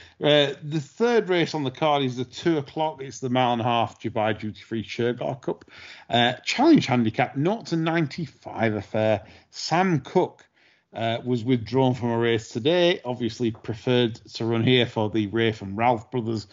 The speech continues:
at hundred to thirty market leader with, uh, uh, Sean Levy, the, uh, uh, Falmouth, uh, the, uh, not Falmouth, uh, the, the Falmouth, the, what, what do you call the, the fillies race, John?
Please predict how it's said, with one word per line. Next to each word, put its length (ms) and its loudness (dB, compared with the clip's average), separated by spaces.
at 120 0
hundred 380 4
to 100 -4
thirty 400 2
market 460 0
leader 380 -2
with, 240 -2
uh, 240 0
uh, 240 -2
Sean 460 4
Levy, 400 4
the, 380 -6
uh, 100 -8
uh, 260 -8
Falmouth, 600 -2
uh, 240 0
the, 220 0
uh, 460 -12
not 220 -12
Falmouth, 480 -2
uh, 120 4
the, 180 2
the 380 -2
Falmouth, 420 2
the, 300 2
what, 160 0
what 160 0
do 40 0
you 60 -4
call 180 6
the, 140 8
the 160 0
fillies 380 2
race, 240 -4
John? 260 -10